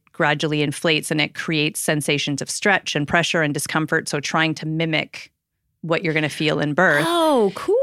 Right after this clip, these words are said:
Speaker 1: And then you have to learn how to relax, but it's also doing the perineal massage for you.
Speaker 2: Interesting.
Speaker 1: And so I used one of these and had a great experience. And at the end, I thought, "Oh my God, like, why is this not something that every single woman
Speaker 2: I've never
Speaker 1: uses?"
Speaker 2: even heard of it before.
Speaker 1: Yeah.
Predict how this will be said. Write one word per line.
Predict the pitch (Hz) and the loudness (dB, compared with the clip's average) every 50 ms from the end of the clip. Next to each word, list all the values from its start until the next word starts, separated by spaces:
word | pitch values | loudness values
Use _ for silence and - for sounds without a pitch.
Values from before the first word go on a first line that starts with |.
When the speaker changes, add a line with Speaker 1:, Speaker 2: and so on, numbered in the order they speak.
| 539 508 - | 4 4 4
Speaker 1:
And | 170 180 170 | 4 4 4
then | 175 175 180 | 4 2 2
you | 170 | 2
have | 160 170 165 160 - | 2 2 0 0 0
to | - 160 | -2 -2
learn | 156 170 165 160 160 165 | 0 2 2 2 2 2
how | 147 - 160 151 151 156 | 0 2 2 2 2 2
to | - - 156 | -2 -4 -4
relax, | 160 165 175 202 202 196 202 202 - | -2 0 2 4 4 4 2 2 0
but | - 185 175 | 0 2 2
it's | 170 - | 2 4
also | 190 202 240 240 - 190 175 | 4 4 4 4 2 2 2
doing | 151 175 165 160 160 170 160 | 2 2 2 4 4 4 2
the | 151 | 2
perineal | 143 - - 160 156 160 160 156 156 | 2 2 2 2 4 4 2 2 2
massage | 160 156 - 160 143 143 139 139 147 147 - - - - - _ _ _ _ | 0 0 0 0 2 2 2 2 0 0 -2 -4 -4 -6 -8 _ _ _ _
for | - - 180 175 190 156 | -8 -2 0 2 2 2
you. | 156 - | 2 0
Speaker 2:
Interesting. | - - - 233 - - - - 196 180 170 156 143 139 139 139 - _ - | -2 -2 -4 -4 -6 -6 -4 -2 -2 0 0 -2 -2 -4 -6 -8 -8 _ -2
Speaker 1:
And | 185 180 185 - | 0 0 0 2
so | - 196 180 175 170 | 2 4 4 4 4
I | - 160 170 | 4 2 2
used | 180 202 226 247 220 - | 4 4 2 2 2 2
one | 202 175 | 2 2
of | 160 151 | 2 2
these | 156 151 156 165 165 | 2 2 2 2 2
and | 170 156 151 | 2 2 2
had | 160 160 156 | 4 4 2
a | 156 | 2
great | - 160 147 147 | 2 2 0 0
experience. | - - - - 202 202 196 196 185 - | 0 -4 -2 0 2 4 4 2 2 0
And | 165 151 | 0 0
at | 147 - - 156 - | 0 -2 -4 -4 -2
the | 180 196 | 0 2
end, | 226 226 190 | 4 4 2
I | 165 - | 2 2
thought, | - 165 160 160 | 2 2 2 2
"Oh | 165 180 | 2 2
my | 180 180 170 | 2 2 2
God, | 175 180 160 143 151 170 165 | 2 4 4 2 2 2 2
like, | 165 165 160 - - _ | 0 0 0 -2 -8 _
why | - 180 165 180 175 175 190 | -4 -2 0 2 4 4 4
is | 196 202 185 | 4 4 2
this | 180 180 160 - | 0 -2 0 0
not | 185 175 165 - | 0 0 0 0
something | - 165 156 160 156 | -2 -2 0 0 0
that | 160 160 - - | 0 0 0 0
every | 165 165 175 165 | -2 0 0 -2
single | 160 - 170 156 160 151 | -2 -2 -2 0 0 0
woman | 147 151 147 147 143 143 147 - | 0 0 -2 0 -2 -2 -2 0
Speaker 2:
I've | 214 | 0
never | 202 196 196 202 202 202 208 208 208 220 | 2 2 4 4 4 4 4 4 2 2
Speaker 1:
uses?" | 226 190 214 | 2 2 2
Speaker 2:
even | 190 | 0
heard | 160 - 180 175 180 185 | 0 0 0 0 0 0
of | 165 165 | 0 -2
it | 143 - | -2 -4
before. | 143 135 - 135 131 - - - | -6 -8 -6 -6 -6 -6 -6 -4
Speaker 1:
Yeah. | - 170 226 285 370 220 151 | -2 -2 0 0 0 -2 -2